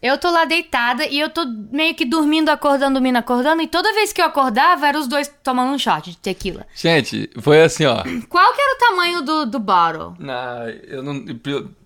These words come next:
Speaker 2: eu não tenho uma exemplar aqui, mas era, é, tipo assim, ó. Pra você que tá assistindo o vídeo, é mais ou menos desse tamanho. É tipo um, uma, um litro, setecentos e cinquenta M Ls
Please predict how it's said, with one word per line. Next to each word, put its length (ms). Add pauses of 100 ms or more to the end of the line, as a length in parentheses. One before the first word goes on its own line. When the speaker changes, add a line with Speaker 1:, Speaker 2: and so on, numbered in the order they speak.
(140)
Speaker 2:
eu 100
não 100
tenho 220
uma 160
exemplar 560
aqui, 360 (360)
mas 280
era, 160
é, 260
tipo 220
assim, 240
ó. 140
Pra 180
você 260
que 60
tá 100
assistindo 440
o 40
vídeo, 420
é 60
mais 260
ou 60
menos 240
desse 240
tamanho. 400 (220)
É 80
tipo 280
um, 220
uma, 460 (260)
um 260
litro, 640 (200)
setecentos 960
e 60
cinquenta 880 (640)
M 180
Ls 640